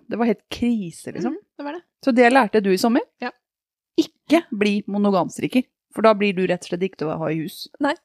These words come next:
Speaker 2: <laughs> Absolutt ikke. Nå husker jeg til og med hva jeg la på. Ja, det ble en, eh, mosetopp. Jeg hadde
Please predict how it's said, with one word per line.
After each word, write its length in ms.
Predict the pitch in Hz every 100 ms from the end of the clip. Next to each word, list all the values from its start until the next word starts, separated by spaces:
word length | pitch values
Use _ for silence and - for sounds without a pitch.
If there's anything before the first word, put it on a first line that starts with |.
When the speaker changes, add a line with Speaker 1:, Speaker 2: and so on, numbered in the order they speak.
| _
Speaker 2:
<laughs> 880 | - 359 494 359 - - - 311 -
Absolutt 360 | 247 - 214 208
ikke. 120 | 202
Nå 100 | 220 240
husker 200 | - 208
jeg 80 |
til 100 | 185
og 60 | 175
med 80 | 180
hva 60 |
jeg 60 | 170
la 100 | 160
på. 160 | - 185
Ja, 100 | 190
det 80 | 190
ble 120 | 185
en, 140 | 160 165
eh, 440 | 165 165 165 - - - - -
mosetopp. 460 | 208 185 - 165 - - - - - _ _ - -
Jeg 120 | 202
hadde 260 | 185 165